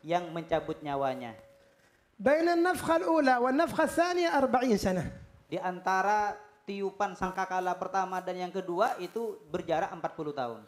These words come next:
Speaker 2: وأما، آه، في النفخة الثانية الكل، الكل يبعث، ما عاد يبقى أحد في قبره.
Speaker 1: Nah, pada saat tiupan kedua semua dibangkitkan oleh Allah Subhanahu wa taala.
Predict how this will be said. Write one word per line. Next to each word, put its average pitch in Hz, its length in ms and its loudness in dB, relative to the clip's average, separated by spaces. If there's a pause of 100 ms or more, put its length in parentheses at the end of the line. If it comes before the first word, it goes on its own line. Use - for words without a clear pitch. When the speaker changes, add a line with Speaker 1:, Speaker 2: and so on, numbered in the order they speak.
(400)
Speaker 2:
وأما، 320 480 4 (1600)
آه، 277 380 6 (1200)
في - 160 -2
النفخة 294 460 0
الثانية 269 560 2 (420)
الكل، 254 320 2 (400)
الكل 202 380 -2
يبعث، - 420 -10
ما 165 80 -12
عاد 175 160 -10
يبقى 170 160 -10
أحد - 240 -10
في 156 80 -14
قبره. 139 300 -16 (420)
Speaker 1:
Nah, - 220 -20 (1000)
pada 220 240 2
saat 226 320 0
tiupan 220 480 -4
kedua 165 320 0
semua 240 480 -2
dibangkitkan 202 640 -2
oleh 147 160 -4
Allah 139 240 -4
Subhanahu 127 400 -8
wa 123 80 -8
taala. 113 320 -8